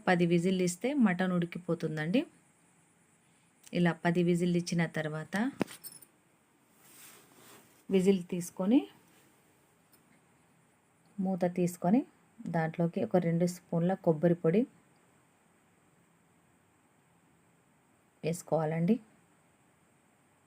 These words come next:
తర్వాత సరిపడినంత ఉప్పు, నాకు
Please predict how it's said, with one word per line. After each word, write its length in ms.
తర్వాత 440
సరిపడినంత 560
ఉప్పు, 280
నాకు 180